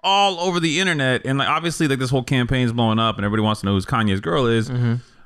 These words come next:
Speaker 1: That seems like a shot across the bow. That seems a little nutty, though, right?
Speaker 2: It, I mean, ask yourself this.
Speaker 1: Oh, no.
Speaker 2: He's always, he's al-, he's always done this with, with all of his girls, right? Dating back to Amber Rose.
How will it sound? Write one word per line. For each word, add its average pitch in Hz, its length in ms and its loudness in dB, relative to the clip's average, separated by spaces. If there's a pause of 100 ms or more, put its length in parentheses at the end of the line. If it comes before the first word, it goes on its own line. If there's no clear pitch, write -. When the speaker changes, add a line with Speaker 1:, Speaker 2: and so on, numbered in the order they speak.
(220)
Speaker 1:
That 208 180 -2
seems 311 260 0
like 330 120 0
a 320 40 -4
shot 269 240 0
across 262 340 0
the 262 80 -2
bow. 262 340 -2
That 175 100 -2
seems 277 260 0
a - 20 0
little 262 200 2
nutty, 302 280 2
though, 139 180 -2
right? 147 300 0 (220)
Speaker 2:
It, 156 260 -2
I 135 80 -6
mean, 156 380 0 (880)
ask 185 240 -4
yourself 139 320 -2
this. 98 420 -2 (380)
Speaker 1:
Oh, 90 180 2
no. 69 220 -4 (240)
Speaker 2:
He's 180 160 -2
always, 185 480 0
he's 185 240 -4
al-, 214 260 4
he's 190 220 -4
always 240 220 2
done 165 200 0
this 160 180 0
with, 147 200 -4
with 131 180 -2
all 147 140 2
of 131 60 -4
his 113 100 -6
girls, 110 240 0
right? 123 160 2
Dating 123 240 2
back 117 200 0
to - 80 -4
Amber 101 300 2
Rose. 165 800 0